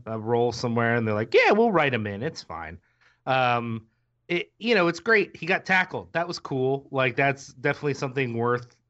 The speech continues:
you know, whatever. But for the most part, uh, since our focus is not Hawaii Five-O podcast, but, uh, an Eric Roberts podcast, uh, yeah, it was a downer. It was kinda like, "I can't believe I've been watching this whole thing just for this little bit."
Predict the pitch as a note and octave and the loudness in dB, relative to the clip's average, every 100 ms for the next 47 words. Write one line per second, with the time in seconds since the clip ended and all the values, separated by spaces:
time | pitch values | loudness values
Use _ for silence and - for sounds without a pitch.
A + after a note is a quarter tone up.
0 | _ B2+ A#2+ A2+ B2+ C#3+ A#2 G#2+ G#2 - | _ -6 -2 0 2 2 0 -2 -4 -12
1 | - - D3+ D#3+ D#3 E3 F#3 F#3 D#3+ C#3 | -18 -10 -6 0 0 2 0 0 2 2
2 | C3+ - - A#2+ B2 A#2 - D#3 C#3 B2+ | 2 -4 -8 -4 -4 -6 -6 -4 0 0
3 | A2+ D3+ D#3 C#3+ B2 G#2+ A#2+ A2+ A2+ - | 0 0 0 -2 -6 -4 0 2 0 -4
4 | _ _ _ - - A#2 A#2+ A#2 A2+ A2+ | _ _ _ -14 -2 2 4 2 0 -2
5 | A2+ C#3 C3+ A#2 G2+ - F#2+ G2 - - | 2 0 0 -2 -2 -6 -6 -8 -12 -4
6 | A2 G#2 G#2 G2+ G2 F#2+ - _ A#2 A2+ | -2 0 0 0 -2 -6 -12 _ -2 2
7 | A2 G#2+ A3 A3 E3 - A#2 G#2 G#2+ G2+ | 2 2 2 2 -2 0 0 -2 -6 -8
8 | G#2+ _ - A2+ A2 - _ - G4 A#3+ | -10 _ -10 -6 -4 -6 _ -8 -2 2
9 | D3 F3+ A3+ A#3 D#4 C#4 F3+ A#2 A#2 B2+ | 4 4 2 2 2 2 2 2 0 -2
10 | C3 G3 F3+ D#3+ D3 C#3 - _ _ _ | -2 -2 0 0 -2 -4 -12 _ _ _
11 | D3+ - D#3+ C#3+ D3+ C#3+ C#3 C#3 C#3+ C3+ | -6 0 0 0 0 0 0 0 -2 -4
12 | B2+ - B2+ B2+ C#3 A2+ A2 - A2 G#2+ | -8 -6 -8 -4 -6 -4 -6 -4 -4 -2
13 | A2 G2+ F#2+ D#2+ | -2 -4 -4 -6